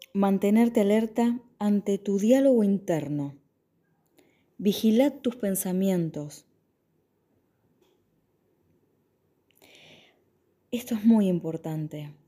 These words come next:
Nuestros pensamientos, las cosas como las decimos, como las vemos, como las pensamos, ellos son los autodestructivos, nuestros propios pensamientos, ¿no?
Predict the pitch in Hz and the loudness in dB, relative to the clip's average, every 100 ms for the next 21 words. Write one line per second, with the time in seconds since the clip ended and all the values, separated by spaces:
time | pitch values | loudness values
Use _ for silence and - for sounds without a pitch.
0 | _ _ - 190 202 - 202 190 202 202 | _ _ -10 -6 -6 -4 -2 0 0 2
1 | 220 214 180 165 156 160 - 165 - 202 | 4 2 0 -4 -8 -8 -12 -14 -12 -10
2 | - 190 - 190 180 180 175 - _ 170 | -8 -10 -8 -4 0 0 -2 -10 _ -10
3 | 160 165 - 196 175 165 160 - 180 170 | -6 -6 -2 0 0 -2 -4 -6 -4 -2
4 | 165 156 160 180 170 165 151 180 175 165 | -2 -4 0 2 2 0 -4 -4 -2 -4
5 | - - 170 165 - 175 165 156 - _ | -8 -8 -8 -6 -4 -4 -4 -6 -10 _
6 | - - - - - - _ _ _ _ | -20 -20 -20 -20 -20 -20 _ _ _ _
7 | _ _ _ _ _ _ _ _ _ - | _ _ _ _ _ _ _ _ _ 2
8 | 254 247 214 - 185 180 170 - 165 160 | 2 2 -2 -2 -2 -2 -4 -8 -8 -6
9 | 175 170 165 151 165 160 - 165 156 165 | -6 -4 -6 -6 -8 -8 -4 -2 -2 -4
10 | - 165 - 208 208 - 180 165 165 185 | -8 -8 -4 -2 -2 0 -2 -2 -2 0
11 | 185 170 151 156 170 233 | 0 -2 -4 -4 -2 -4